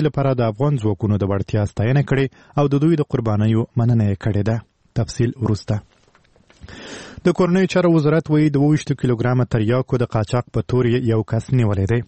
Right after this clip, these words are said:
د دغه وزارت په اعلامیه کې ویل سوي چې پولیسو دغه کس په وروستیو کې چې غوښتل یې له غزني په یوه موټر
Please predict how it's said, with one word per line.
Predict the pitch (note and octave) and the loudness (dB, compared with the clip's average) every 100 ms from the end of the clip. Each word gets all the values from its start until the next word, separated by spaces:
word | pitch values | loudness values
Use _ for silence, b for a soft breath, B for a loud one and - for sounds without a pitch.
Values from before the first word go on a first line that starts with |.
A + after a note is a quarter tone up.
| _ _ - | _ _ -2
د | C#3 | -2
دغه | B2+ C3+ | 0 0
وزارت | A#2+ B2 - | 2 -2 -2
په | B2+ | -2
اعلامیه | A#2+ A2 A2 A#2 | 0 2 0 0
کې | A2 | 0
ویل | G2+ - | 0 0
سوي | D#3 D#3 | -2 0
چې | D#3 | 0
پولیسو | D3 D3 D3 | 0 0 0
دغه | C#3 C3 - | 0 -2 -2
کس | C3 - | -4 -2
په | B2+ | -2
وروستیو | B2 - C#3 C3 | -2 0 -2 0
کې | - - | -2 -2
چې | B2 A2+ | -2 0
غوښتل | A2+ - B2 B2 | -4 -2 0 2
یې | B2+ B B B B2 | 0 B B B 0
له | C3+ | 2
غزني | B2+ A#2+ C#3 D3+ D#3+ - | 2 0 2 2 0 -2
په | A#2+ | 0
یوه | A#2+ A#2 | 2 2
موټر | A#2+ D#3 | 0 0